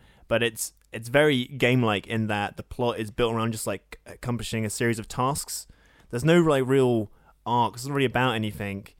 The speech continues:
And the characters are quite bland, and that is to some extent negated by some good acting. And Ben Mendelsohn is a lot of fun as the villain.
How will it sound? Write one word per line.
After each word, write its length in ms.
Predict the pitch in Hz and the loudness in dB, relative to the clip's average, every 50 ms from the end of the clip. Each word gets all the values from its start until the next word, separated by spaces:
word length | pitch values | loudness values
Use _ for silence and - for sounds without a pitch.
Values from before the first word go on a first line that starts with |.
| _ _ _ - | _ _ _ -8
And 100 | 120 120 | -6 -6
the 40 | 117 | -4
characters 320 | 117 - 135 131 127 120 120 | -2 0 0 2 2 2 0
are 60 | 117 | -2
quite 260 | - - 123 117 92 | 0 2 2 2 2
bland, 440 | - 113 117 110 107 98 95 95 - - | 2 0 2 2 2 0 -2 -4 -6 -8
and 200 | - 113 117 120 | -6 -2 -2 0
that 140 | 120 120 117 | 0 0 0
is 140 | 117 110 110 - | 0 -2 -4 -6
to 340 | - - 113 110 110 110 - _ - | -6 -4 -4 -4 -4 -6 -8 _ -12
some 440 | - - - 135 123 120 117 107 80 | -8 -4 -2 0 0 0 -2 -4 -6
extent 400 | - - - - 113 107 104 104 | -10 -8 -2 0 0 0 0 0
negated 460 | 110 110 107 113 117 113 113 107 - | -2 -2 2 2 4 4 4 2 2
by 180 | 107 107 110 | 2 0 0
some 320 | 104 - 113 113 107 104 87 - - - - - | 0 -2 -4 -6 -6 -6 -10 -18 -20 -20 -6 -2
good 140 | - 117 117 | 0 2 2
acting. 460 | 117 120 110 - 135 131 139 139 - _ _ _ _ - | 2 2 0 -2 0 0 0 -2 -4 _ _ _ _ -6
And 200 | 110 107 113 - | -4 -4 0 2
Ben 160 | - 120 123 | 4 4 4
Mendelsohn 380 | 123 123 123 120 - 135 131 127 | 4 4 2 2 2 2 2 2
is 140 | 117 107 | 2 2
a 80 | 110 107 | 0 0
lot 180 | 107 120 120 117 | 2 2 2 2
of 80 | 110 | 0
fun 300 | - - 123 120 123 123 | 0 0 0 2 2 2
as 140 | 117 107 - | 0 0 -2
the 100 | 117 107 | -4 -2
villain. 420 | 107 123 127 131 127 131 131 123 | 0 2 2 2 2 0 0 -2